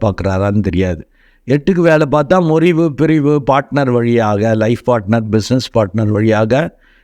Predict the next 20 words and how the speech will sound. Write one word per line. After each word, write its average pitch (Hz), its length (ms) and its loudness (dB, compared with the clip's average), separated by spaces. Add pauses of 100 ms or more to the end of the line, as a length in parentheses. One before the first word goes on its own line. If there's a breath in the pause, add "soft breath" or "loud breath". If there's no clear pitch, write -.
ரொம்ப 139 340 0
க்ளோஸா 139 300 0
உள்ளவங்க 117 560 2
வழியா 151 260 2
முறிவு, 143 460 0
பிரிவு, 131 380 2
சிக்கல்கள்னு 110 720 0
வரும். 90 240 -4 (420)
ஒன்பதுல 196 600 2
இருந்தா 156 460 0
நீங்களே 180 600 2
உங்களை 160 360 2
பெரிய 160 380 0
ஆளுன்னு 143 520 2
நினைச்சுக்கிட்டு 120 360 -2
ஏதாவது 135 540 2 (100)
பாதகமான 120 800 0 (360)
விஷயங்கள்ல 120 640 2
இறங்கி 123 520 2
செயல்பட்டுருவீங்க. 98 800 0